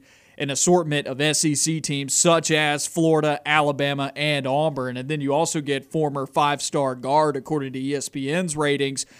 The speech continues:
Nimari Burnett, who's transferring from Texas Tech, who really didn't have a good year at Texas Tech this past year, but Alabama was bringing in all of these high-profile guys. They also had the center,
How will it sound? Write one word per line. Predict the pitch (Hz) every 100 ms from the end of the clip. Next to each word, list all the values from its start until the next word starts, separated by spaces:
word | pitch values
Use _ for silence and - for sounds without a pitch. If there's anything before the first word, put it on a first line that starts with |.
| -
Nimari | 170 160 151 131
Burnett, | 131 123 123 175 190 147 - _ -
who's | 151
transferring | - 170 139 - 151 143
from | 139
Texas | 127 160 139 135
Tech, | - 175 151 -
who |
really | 143 202 277 175
didn't | 147 185 127
have | 151 165
a | 147
good | 143 147
year | 147 151
at | 135
Texas | 151 135 135
Tech | 165 151 -
this | 143 -
past | 151 139 135 180
year, | 185
but | 156 143
Alabama | 151 - 151 175 151
was | 139
bringing | 160 147 139
in | 147 143
all | 147
of | 135
these | 143 127
high-profile | 156 156 - 160 147 151 139 131
guys. | 139 147 139
They | 139
also | 135 135 147
had | 143 139
the | 131
center, | - 151 143